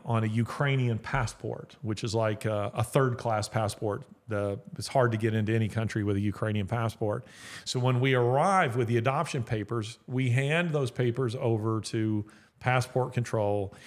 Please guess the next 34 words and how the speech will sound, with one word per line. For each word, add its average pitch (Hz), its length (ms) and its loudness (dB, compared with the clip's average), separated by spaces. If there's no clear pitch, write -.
and 107 320 0
passport 147 520 2
control 110 680 0
goes 147 280 4
through 151 220 0
those 143 200 2
papers. 117 600 2
And 123 120 4
according 190 540 0
to 196 140 -2
American 170 560 0
law, 143 480 2
there's 127 180 -10
a 151 60 0
lot 202 220 6
of 160 100 2
bad 175 280 6
laws. 123 380 4
This 131 180 0
is 147 100 2
a 151 40 2
great 143 380 0
one. 107 240 0
The 120 100 2
moment 220 600 4
the 139 120 4
wheels 151 500 4
of 139 100 2
that 151 300 2
Boeing 147 380 4
seven 143 280 0
forty-seven 127 640 2
set 139 440 -2
down 117 480 0